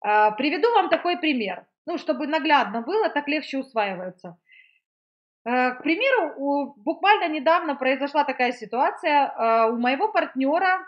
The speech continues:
есть, подключился клиент, который очень доволен продуктом, покупает не на большую сумму, он покупает на сто пятьдесят баллов, но покупает регулярно каждый месяц.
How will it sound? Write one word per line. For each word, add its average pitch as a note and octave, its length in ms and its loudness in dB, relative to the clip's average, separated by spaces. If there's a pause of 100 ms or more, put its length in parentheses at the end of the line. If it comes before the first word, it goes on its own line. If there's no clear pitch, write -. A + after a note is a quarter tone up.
(120)
есть, C#4+ 360 -6
подключился D4+ 640 -4
клиент, A#3+ 540 0 (220)
который C4 420 -4
очень F4+ 340 -2
доволен D4 460 0
продуктом, B3 600 -2
покупает G4+ 580 0 (360)
не C#4 220 -2
на E4 100 0
большую D#4+ 440 -2
сумму, G#4+ 280 -2
он E4 100 -6
покупает D#4 460 -2
на D4 80 -4
сто F4 180 -8
пятьдесят B3 520 -6
баллов, D#4+ 440 0
но B3 120 -4
покупает D4 540 -4
регулярно C4+ 560 -2
каждый B3 380 -2
месяц. G#3 420 -6